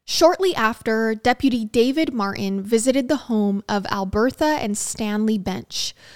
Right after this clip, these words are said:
Miles' grandparents, to see if Miles was there. And that's when police learned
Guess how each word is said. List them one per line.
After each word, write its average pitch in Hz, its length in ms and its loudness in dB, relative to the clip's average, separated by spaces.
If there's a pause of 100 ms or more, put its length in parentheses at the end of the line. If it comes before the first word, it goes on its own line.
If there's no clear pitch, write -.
(220)
Miles' 214 680 2
grandparents, 202 840 -4 (320)
to 262 140 -2
see 339 420 6
if 285 160 2
Miles 208 500 0
was 220 160 -2
there. - 440 -2 (420)
And 269 180 0
that's 302 260 2
when 370 180 0
police 240 420 -4
learned 208 580 0